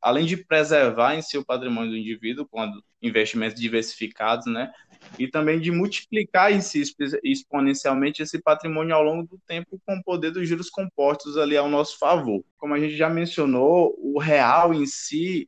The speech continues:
o Brasil, ele tem uma cultura de desvalorizar a sua própria moeda ao longo do tempo. O governo em si, ele des-,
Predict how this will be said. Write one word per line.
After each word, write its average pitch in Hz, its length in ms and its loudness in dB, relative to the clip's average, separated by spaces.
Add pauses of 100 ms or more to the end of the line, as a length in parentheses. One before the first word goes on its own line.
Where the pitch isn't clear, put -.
o 127 80 -2
Brasil, 123 720 2
ele 143 260 2 (220)
tem 190 520 0 (120)
uma 151 380 2
cultura 165 540 2
de 170 280 -4 (260)
desvalorizar 143 800 4
a 143 40 2
sua 143 180 0
própria 135 340 2
moeda 123 320 6
ao 117 60 6
longo 120 240 0
do 117 120 -4
tempo. 92 300 -12 (140)
O 135 120 -4
governo 143 380 4
em 160 40 0
si, 156 160 -4
ele 165 180 0
des-, 147 240 -10